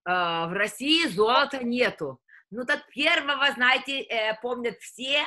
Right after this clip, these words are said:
а второго как-то, как иногда. То думаю,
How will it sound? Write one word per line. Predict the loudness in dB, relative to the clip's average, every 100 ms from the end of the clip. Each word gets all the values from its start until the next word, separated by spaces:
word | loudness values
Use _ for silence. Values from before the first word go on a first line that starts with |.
| -2
а |
второго | -4 -2 -2 -2 -2 -2
как-то, | 0 -2 -2 -6 -4
как | -4 -4 -8
иногда. | -4 -4 0 0 0 -6 _ _ _ _
То | -2 2
думаю, | 2 4 4 2